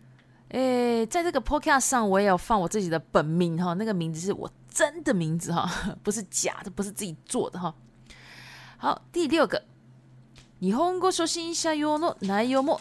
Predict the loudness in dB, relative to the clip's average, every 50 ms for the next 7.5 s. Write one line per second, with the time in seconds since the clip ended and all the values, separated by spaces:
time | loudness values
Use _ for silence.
0 | -2 0 0 0 2 0 -2 -2 0 0 0 2 2 2 2 2 0 -8 -20 -20
1 | -20 -20 -20 -20 -20 _ -20 -20 -20 -20 -20 -20 -20 -14 -8 -6 -4 -2 0 0
2 | 0 0 -2 -10 -20 _ -14 -10 -8 -6 -4 -2 0 0 2 0 0 -2 -4 -8
3 | -8 -6 -6 -4 -2 -2 -4 -2 -2 -4 -4 -2 -4 -4 -4 -4 -6 -4 -2 -2
4 | -2 -2 -4 -4 -4 -4 -2 -2 -2 -2 -2 -4 -8 -18 -20 -20 -20 -20 -20 -20
5 | _ _ -20 -20 -16 -14 -6 -4 -2 0 0 -2 -4 -8 -4 0 2 2 4 2
6 | 2 0 -4 -4 -2 0 0 0 0 0 -4 -6 -6 -4 -4 -2 -2 0 0 -2
7 | 0 0 0 0 0 0 -2 -4 -8